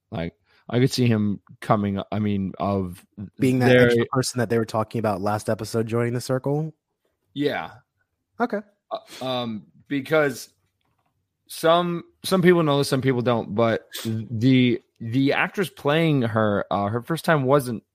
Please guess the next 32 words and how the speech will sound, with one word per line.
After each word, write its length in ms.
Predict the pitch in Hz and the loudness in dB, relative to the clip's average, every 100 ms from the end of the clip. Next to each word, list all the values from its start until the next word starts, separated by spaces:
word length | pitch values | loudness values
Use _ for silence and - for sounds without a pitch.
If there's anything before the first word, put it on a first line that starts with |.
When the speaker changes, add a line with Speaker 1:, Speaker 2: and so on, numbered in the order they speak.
| - | -8
Speaker 1:
you 100 | 113 | -4
know, 300 | 113 104 - _ _ _ _ | -2 -2 -6 _ _ _ _
playing 300 | - 131 131 | -2 2 2
Speaker 2:
Isn't 100 | 123 | 4
that 120 | 156 - | 4 4
Speaker 1:
that 0 | |
Speaker 2:
deleted 400 | 127 135 135 120 | 4 6 6 4
Speaker 1:
character 120 | 101 | 0
Speaker 2:
scene? 280 | 131 120 104 | 2 0 0
Speaker 1:
in 260 | 117 117 | -2 0
Rogue 240 | 113 123 110 | 2 2 4
One. 260 | 135 143 | 4 4
It's, 240 | 101 101 - | 2 -6 -6
it's, 220 | 123 107 | -6 -6
it's 280 | - 117 107 | -10 -10 -4
like, 200 | 120 113 | -4 -2
she, 200 | - 156 | -4 0
like, 180 | 156 127 | 0 0
played 200 | 170 180 | -2 0
that 100 | 156 | 0
character 420 | - 165 - 123 | 2 0 0 -4
in 260 | - 123 135 | -2 -2 -2
the 80 | 127 | -2
deleted 400 | 117 123 123 117 | -4 -2 -4 -4
scene 300 | - 151 117 | -4 -4 -2
from 320 | 131 123 104 | -2 -2 -2
Re-, 440 | 104 127 127 117 - 98 | -4 -2 0 -2 -6 -4
Speaker 2:
Yeah. 140 | 104 | -2
Speaker 1:
Revenge 320 | 120 117 117 | 0 0 -2
of 60 | 107 | -4
the 100 | 101 | -6
Sith, 340 | - 139 - | 2 2 2